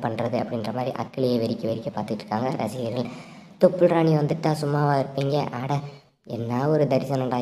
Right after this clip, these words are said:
எப்பா சட்டை பட்டனை கழட்டி விட்டு சும்மா தக் லைஃப்ல செல்லக்குட்டி சூப்பரான தொப்புளை கட்டி ரசிகர்களுக்கு செம்ம ட்ரீட் கொடுத்துருக்கு. இனியா இன்னும் கொஞ்சம் நல்லா ஜம்ப் பண்ணியிருந்தா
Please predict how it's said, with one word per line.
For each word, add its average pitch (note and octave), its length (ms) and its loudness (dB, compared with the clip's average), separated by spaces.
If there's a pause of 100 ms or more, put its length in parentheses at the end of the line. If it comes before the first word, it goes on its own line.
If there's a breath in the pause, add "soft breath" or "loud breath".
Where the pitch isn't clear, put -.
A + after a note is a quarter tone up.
எப்பா A#2 320 -2
சட்டை C3+ 360 -2
பட்டனை B2+ 340 2
கழட்டி B2 360 0
விட்டு B2 240 -6
சும்மா C3 220 -4
தக் B2 320 -4
லைஃப்ல C#3 300 -2
செல்லக்குட்டி C#3+ 640 -6
சூப்பரான C#3 460 -4
தொப்புளை B2 340 -4
கட்டி B2+ 260 -6
ரசிகர்களுக்கு C3 640 -6 (120)
செம்ம C#3 360 -4
ட்ரீட் C#3+ 320 -4
கொடுத்துருக்கு. C#3+ 500 -8 (840 loud breath)
இனியா E3 300 4
இன்னும் C#3+ 280 0
கொஞ்சம் C#3+ 360 2
நல்லா C3+ 260 0
ஜம்ப் B2+ 320 0
பண்ணியிருந்தா B2+ 380 0